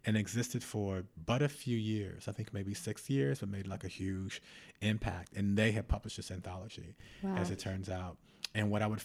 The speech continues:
Speaker 1: find out later is that, uh, Gharib and Aruri had great difficulty getting this Palestinian poetry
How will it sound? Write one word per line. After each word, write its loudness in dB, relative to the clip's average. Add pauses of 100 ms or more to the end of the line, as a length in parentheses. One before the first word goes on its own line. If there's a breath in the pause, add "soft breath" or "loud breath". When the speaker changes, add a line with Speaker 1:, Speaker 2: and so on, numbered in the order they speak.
Speaker 1:
find 2
out -2 (100)
later 0 (160)
is -8 (120)
that, -2 (440 loud breath)
uh, -2 (160)
Gharib 4 (120)
and 2
Aruri 0
had -2 (140)
great 4 (100)
difficulty -2 (480 loud breath)
getting 4
this -2
Palestinian -4
poetry -6